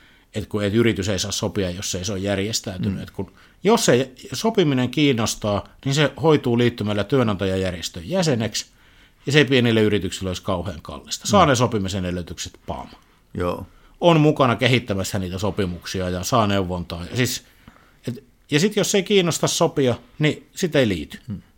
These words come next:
Speaker 1: Mut
Speaker 2: Mut
Speaker 1: ei
Speaker 2: onks
Speaker 1: sitten hirveästi huutele julkisuuteen. Mun on hirveän vaikea ymmärtää tätä.
Speaker 2: Niin siinä on vähän semmonen, siitä syntyy semmoisen selkävoiton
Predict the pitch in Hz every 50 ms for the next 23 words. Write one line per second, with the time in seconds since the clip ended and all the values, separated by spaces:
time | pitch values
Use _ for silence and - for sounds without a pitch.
0 | _ - - - - - _ - 147 139 143 139 139 127 127 135 - 135 139 143
1 | 127 120 120 - - 127 127 123 - 123 120 117 117 117 107 85 95 92 92 95
2 | 98 98 95 131 143 139 131 139 127 120 117 107 107 110 113 98 117 110 110 117
3 | 110 110 101 90 - - - - - - - - - - - - _ _ _ _
4 | _ _ - 127 110 101 113 107 107 110 127 139 131 139 135 127 123 120 120 110
5 | - - _ _ _ _ _ _ - - 120 110 - - 127 120 110 - 104 101
6 | 98 107 104 101 98 101 104 98 - - 107 104 98 104 95 92 90 87 98 98
7 | 92